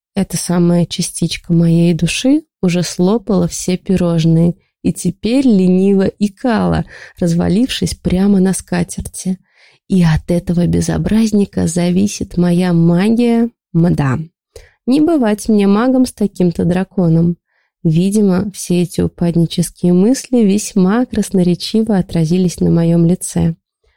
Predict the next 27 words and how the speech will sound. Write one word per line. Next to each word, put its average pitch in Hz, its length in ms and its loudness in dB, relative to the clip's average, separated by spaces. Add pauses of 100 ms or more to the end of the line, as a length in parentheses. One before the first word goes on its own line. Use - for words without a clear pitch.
(140)
Архивариус 240 1120 -2
ободряюще 175 840 0
улыбнулся. 175 800 0 (560)
«Пока 294 300 -4
вам 294 180 2
кажется 294 460 -2
невероятным, 285 880 2 (400)
но 180 160 2
дракон 196 540 0
и 233 180 -2
его 185 300 2
хранитель 196 640 0
всегда 214 500 -2
в 226 80 2
гармонии. 185 800 2 (320)
Они 220 280 2
идеально 220 720 0
подходят 185 640 -2
друг 180 300 -2
к 180 40 -6
другу. 170 480 -2 (300)
Вам 196 240 0
просто 208 340 -4
нужно 196 380 2
к - 80 -12
своему 185 460 0
привыкнуть». 190 800 -2